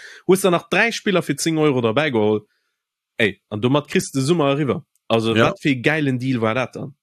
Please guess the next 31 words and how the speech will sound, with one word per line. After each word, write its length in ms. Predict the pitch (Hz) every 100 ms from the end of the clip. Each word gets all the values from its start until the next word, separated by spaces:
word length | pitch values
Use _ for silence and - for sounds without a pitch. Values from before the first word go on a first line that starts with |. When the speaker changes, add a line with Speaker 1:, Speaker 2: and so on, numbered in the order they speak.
| _ _ _
Speaker 2:
Das 380 | 107 110 110 -
war, 240 | 95 82 82 -
das 340 | - 98 90 -
war. 280 | 95 85 - _
Speaker 1:
Also 160 | - 120
ich 120 | 147
kenn 180 | 190 202
den, 140 | 170
der 140 | 147 143
war 120 | 165
sich, 320 | 127 117 - 120
äh, 180 | 110 107
sicher, 340 | 110 127 139
den 160 | 127 131
hat 160 | 139
die 60 | 117
ganze 240 | 135 190
Zeit 140 | 143 -
schon 100 | 110
so 80 |
mit 160 | 110 104
sich 140 | -
gehadert, 400 | - 110 151 113
so, 160 | 98 98
ah, 220 | 110 127
soll 240 | 120 156 131
ich, 180 | 117 -
soll 160 | 120
ich 160 | 107 -
nicht, 260 | 147 156
soll, 200 | - 143